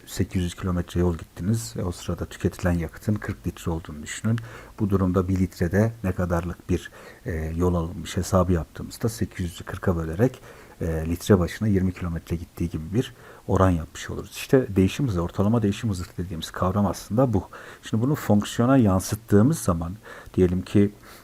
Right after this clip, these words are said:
bir fonksiyonumuz var ve bu fonksiyon A B kapalı aralığında tanımlı ve sürekli. F fonksiyonu burada tanımlı olsun.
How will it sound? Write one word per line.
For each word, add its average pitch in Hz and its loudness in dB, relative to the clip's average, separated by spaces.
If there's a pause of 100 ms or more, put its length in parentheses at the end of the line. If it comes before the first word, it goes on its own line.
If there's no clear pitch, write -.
(120)
bir 95 2
fonksiyonumuz 101 0
var 90 4
ve 98 2 (120)
bu 107 4
fonksiyon 101 -2
A 87 2
B 98 6
kapalı 95 0
aralığında 82 -4 (160)
tanımlı 92 2 (160)
ve 85 -2
sürekli. 90 -4 (1400)
F 101 10
fonksiyonu 85 -8
burada - -8
tanımlı - -10
olsun. - -4